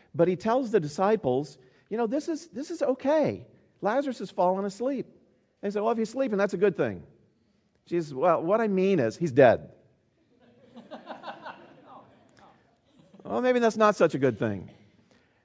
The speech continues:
Except that this is a way that Jesus is going to bring glory to himself, isn't it? You see, we think we have everything all figured out. We think we know what Jesus ought to do in our situation,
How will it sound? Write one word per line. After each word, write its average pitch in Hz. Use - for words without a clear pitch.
Except 233
that 185
this 262
is 311
a 262
way 190
that 151
Jesus 202
is 147
going 165
to 147
bring 139
glory 135
to 151
himself, 156
isn't 143
it? 95
You 170
see, 202
we 240
think 302
we 233
have 214
everything 196
all 180
figured 180
out. 175
We 190
think 285
we 190
know 185
what 147
Jesus 165
ought 151
to 143
do 120
in 123
our 120
situation, 113